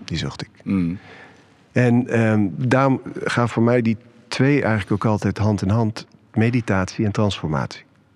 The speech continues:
Speaker 1: En dan meditatie niet in de, eh, een geleide meditatie of een bodyscan of een, eh, d-, dat is ook fijn. Maar meditatie in de zin van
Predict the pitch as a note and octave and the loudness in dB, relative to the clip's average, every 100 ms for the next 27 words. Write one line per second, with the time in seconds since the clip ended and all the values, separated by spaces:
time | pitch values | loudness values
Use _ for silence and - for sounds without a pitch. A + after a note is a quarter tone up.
0 | _ _ _ - G2 F#2 F2+ G2+ G2 G#2+ | _ _ _ -4 0 0 0 0 0 0
1 | G2 - G#2+ F#2 F#2+ F2 - - - - | -2 -2 -4 -2 -4 -6 -12 -20 -20 -20
2 | _ _ _ F2 E2+ F#2+ F#2 F#2 F#2+ F#2 | _ _ _ -4 -2 -2 -2 0 0 0
3 | F#2 F2+ G2 F#2+ - G2+ F#2+ F#2 F#2+ - | 0 0 0 -2 -2 -4 -2 -2 -4 -4
4 | - F2 F2+ F2 F2 F2 F2 E2+ E2+ G2 | -2 0 -2 -2 -4 -2 -4 -4 -6 -6
5 | F#2 - G2 - A2+ - F#2 A2 D3 - | -6 -6 -6 -6 -4 -2 0 -2 -4 -12
6 | - _ _ _ _ _ - - F2+ F#2+ | -20 _ _ _ _ _ -18 -10 -2 0
7 | G#2 F#2 A2 G#2 - G2+ G2+ G#2+ G2 G#2+ | 0 0 -2 -2 -2 -2 0 0 0 0
8 | G2 | -2